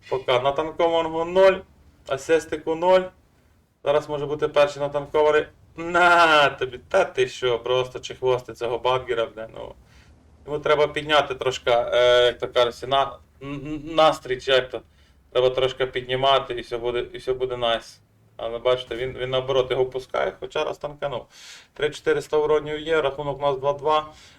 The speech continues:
Бачимо, е, у нас виконується О Б З шечка. Дев'ять К урончику треба. А, і чотири пі-, а, або чотири п'ятсот по каточкам. Так що,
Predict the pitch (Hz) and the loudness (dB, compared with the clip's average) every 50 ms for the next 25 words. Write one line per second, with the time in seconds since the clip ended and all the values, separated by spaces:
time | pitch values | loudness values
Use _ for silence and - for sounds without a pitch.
0 | _ _ _ _ - - 143 139 139 - 135 135 135 139 - - - 113 123 120 | _ _ _ _ 4 4 4 4 4 -4 -6 -4 -2 -2 -2 -2 0 0 2 2
1 | 120 123 123 123 123 123 123 123 123 120 117 92 92 127 135 131 131 139 139 131 | 4 4 2 2 2 2 0 0 -2 -4 -8 -10 -8 -6 -6 -6 -4 -6 -6 -2
2 | - 139 135 135 131 131 - 139 131 131 127 131 127 127 147 147 156 - - 131 | -2 -4 -2 -2 -8 -4 0 2 2 2 2 0 -2 2 2 2 2 0 -4 -12
3 | - - - 120 117 - - - - _ _ _ - _ - - - - _ _ | -12 -6 -6 -6 -6 -6 -12 -20 -20 _ _ _ -20 _ -20 -20 -20 -20 _ _
4 | - - - 127 127 127 127 127 127 - - 131 127 127 127 127 131 139 143 147 | -14 -4 0 2 4 4 4 2 0 2 2 4 4 4 4 4 4 2 2 -2
5 | - - - - 120 120 - - - 123 123 120 117 117 117 113 - - - 143 | -8 -14 -12 -10 -12 -12 -10 -6 -4 0 2 2 2 2 0 -2 -2 -6 -4 0
6 | 135 143 139 135 131 127 123 120 117 113 - - 120 117 120 120 - - - 123 | 2 4 4 4 2 2 2 0 0 -2 -4 -8 -10 -10 -10 -12 -14 -10 -8 -6
7 | 123 127 127 117 - - 123 120 123 123 120 131 131 131 - - 127 127 127 127 | -6 -4 -4 -4 0 2 2 4 4 2 2 0 -4 -4 -4 -4 -2 -2 -2 -2
8 | 120 117 - 127 127 - - 110 - - 120 - 120 120 113 - - - - - | -6 -8 -6 -8 -8 -6 -8 -8 -6 -6 -6 -4 -4 -4 -4 -6 -14 -16 -10 -10
9 | 127 120 - - 135 127 | -10 -10 -8 -8 -8 -8